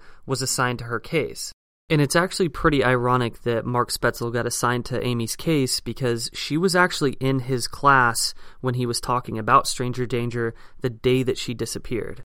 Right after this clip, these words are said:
The police then began questioning the family. Everyone in the family had the same story, and they were all quickly eliminated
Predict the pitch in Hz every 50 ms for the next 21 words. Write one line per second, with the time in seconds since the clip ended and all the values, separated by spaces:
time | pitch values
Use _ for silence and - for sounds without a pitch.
0 | _ _ _ _ _ _ _ - 156 151 - - 165 170 190 208 190 - 139 131
1 | 147 156 156 143 143 120 131 131 127 123 - - 143 135 - - - 131 131 127
2 | 117 107 - - 139 143 143 135 110 71 55 - - - - - - - - -
3 | 139 139 156 175 180 185 185 180 180 165 170 - 156 151 151 147 139 131 127 139
4 | 135 117 123 - - 139 131 127 120 - - - - 180 175 160 135 117 - -
5 | - - - _ _ _ _ - - 139 139 139 135 139 - - 147 156 160 156
6 | - - 160 151 - 151 143 131 127 135 143 143 135 127 123 117 120 117 107